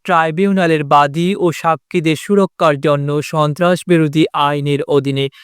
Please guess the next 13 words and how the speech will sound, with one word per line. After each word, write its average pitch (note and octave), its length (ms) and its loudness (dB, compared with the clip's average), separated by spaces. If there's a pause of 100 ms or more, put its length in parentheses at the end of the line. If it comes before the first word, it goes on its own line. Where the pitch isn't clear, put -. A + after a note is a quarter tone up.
(140)
সাইবার F#3 500 2
স্পেস D#3+ 340 -2
সহ D3 200 -2 (220)
আওয়ামী D#3+ 460 0
লীগের D#3+ 300 0
যাবতীয় D3+ 600 -2
কার্যক্রম C#3 680 0 (360)
নিষিদ্ধ E3 460 0
করার C3+ 340 0
সিদ্ধান্ত C#3+ 600 -4 (140)
গ্রহণ D3 380 -2
করা C#3 240 0
হয়েছে। C3 360 -4